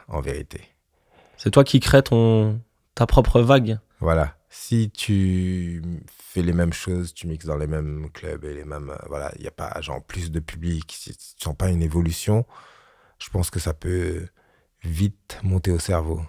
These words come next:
Speaker 1: Tu peux vite être, euh, ennuyé.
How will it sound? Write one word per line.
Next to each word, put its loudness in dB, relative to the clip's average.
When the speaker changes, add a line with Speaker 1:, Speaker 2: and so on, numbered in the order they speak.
Speaker 1:
Tu -20
peux -2
vite -4
être, -6
euh, -6
ennuyé. 6